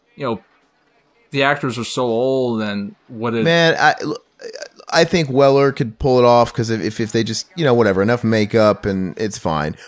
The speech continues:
Speaker 2: But that's not the problem. It's just like what we were talking about with Josh James on our last commentary when it comes to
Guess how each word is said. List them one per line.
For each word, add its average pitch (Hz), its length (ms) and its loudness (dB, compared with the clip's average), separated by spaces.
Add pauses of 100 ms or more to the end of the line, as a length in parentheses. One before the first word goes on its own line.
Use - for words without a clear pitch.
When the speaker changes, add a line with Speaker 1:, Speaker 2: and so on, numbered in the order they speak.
(140)
Speaker 2:
But 127 160 0
that's 143 200 0
not 147 160 -2
the 120 60 -6
problem. 110 540 2 (260)
It's 127 160 -6
just 170 260 -4
like 165 220 -2
what 135 120 -2
we 139 100 0
were 127 80 0
talking 131 300 0
about 120 140 2
with 104 100 -2
Josh 113 320 0
James 107 300 -4
on 101 100 -4
our 98 80 -4
last 95 300 -4
commentary 98 540 -2
when 92 140 -2
it - 60 -12
comes 98 280 -4
to 95 220 0